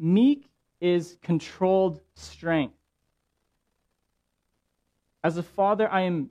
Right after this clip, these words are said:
meek with my children. I try to be. I have strength and need to control that strength in humility and gentleness.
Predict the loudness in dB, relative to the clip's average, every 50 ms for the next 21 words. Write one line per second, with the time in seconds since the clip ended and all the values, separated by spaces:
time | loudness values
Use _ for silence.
0 | _ _ _ -2 0 0 2 2 2 0 0 -2 _ _ _ _ _ -12 -8 -4
1 | -4 -4 -4 -6 -4 -2 0 0 0 0 -4 -14 -18 _ _ _ _ _ _ _
2 | _ _ _ -20 -20 -8 -2 0 0 2 0 0 -4 -6 -12 -16 _ _ _ _
3 | _ _ _ _ _ _ _ _ _ _ _ _ _ _ _ _ _ _ _ _
4 | _ _ _ _ _ _ _ _ _ _ _ _ _ _ _ _ _ _ _ _
5 | -4 -2 -2 -2 -4 -4 -10 -20 -18 -6 -2 0 0 0 -2 -4 _ 0 0 2
6 | 2 0 -4 -6 -12 -14 -14 -6 -6 -6 -6 -6 -12 -14 -4 -2 0 2 2 2
7 | 0 -2 -4 -8 _ _ _ _ _ -4 -2 -2 -2 -4 -8 _ _ _ _ _
8 | _ _ _ -10 -10 -10 -12 _ _ _ _ _ _ _ _ _ _ _ _ _
9 | _ _ _ _ _ _ _ -10 -10 -10 -6 -6 -4 -2 -2 -2 -2 -2 -4 -6
10 | -8 -10 -12 -10 -8 -10 -10 -10 _ -16 -20 -20 -20